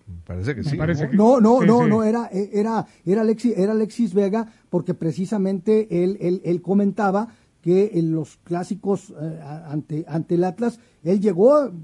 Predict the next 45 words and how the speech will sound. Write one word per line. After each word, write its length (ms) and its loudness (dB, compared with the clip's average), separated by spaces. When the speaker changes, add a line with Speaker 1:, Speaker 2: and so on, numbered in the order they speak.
Speaker 3:
con 140 0
muchas 260 0
expectativas, 600 -4
estaba 260 -4
en 80 -2
el 100 -2
ostracismo 640 0
porque 280 -8
no 100 -2
anotaba, 440 -4
y 120 -4
viene 260 0
el 80 -10
clásico 360 -6
con 200 0
el 100 2
Atlas, 380 -6
en 160 -2
donde 420 2
ahí, 500 0
eh, 100 4
se 160 -4
despachó 400 -4
con 140 2
un 160 4
hat-trick 420 0
y 100 -4
saltó, 460 0
y 100 -4
saltó 420 -4
a 60 -2
la 180 -4
palestra, 520 -4
y, 280 2
eh, 200 2
posteriormente 680 -2
hablaba 480 0
de 280 -2
cómo 380 2
en 100 0
el 120 0
último 340 0
clásico 400 -6
Julián 380 -2
Quiñones, 580 0